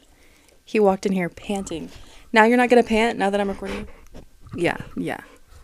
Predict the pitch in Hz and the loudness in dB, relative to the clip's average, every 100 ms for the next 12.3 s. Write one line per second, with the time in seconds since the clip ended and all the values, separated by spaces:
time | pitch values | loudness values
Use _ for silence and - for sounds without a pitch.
0 | - - 202 185 185 170 156 - - 160 | -10 -6 -4 -4 -4 -6 -4 -2 -2 -2
1 | - - 185 170 - - - - - - | -6 -8 -6 -6 -8 -14 -16 -20 -20 -20
2 | - - _ _ - - - _ _ - | -20 -20 _ _ -20 -20 -20 _ _ -8
3 | - 233 254 202 208 220 277 370 339 - | -2 0 0 0 0 0 2 2 2 4
4 | 233 180 185 196 208 214 196 170 165 160 | 4 4 0 0 -2 -2 -2 -2 -2 -2
5 | 160 156 185 185 185 196 254 247 220 190 | -4 -4 -4 -6 -4 0 2 0 0 -4
6 | 170 98 - 202 _ _ _ _ _ _ | -4 -8 -8 -12 _ _ _ _ _ _
7 | _ _ _ _ _ 214 247 - - 226 | _ _ _ _ _ 0 0 0 0 0
8 | 220 180 170 175 156 156 165 165 165 160 | 0 0 -2 -2 -2 -4 -4 -6 -8 -8
9 | 185 190 185 202 202 202 175 170 165 170 | -6 -4 -2 -2 -2 -2 -2 -2 -2 -2
10 | 170 165 175 - 160 170 185 180 196 202 | 0 0 -2 -2 -4 -2 -4 -4 -4 -4
11 | 202 175 165 165 160 156 - - 160 - | -2 0 0 -2 -4 -6 -8 -8 -8 -8
12 | - 95 - | -8 -12 -14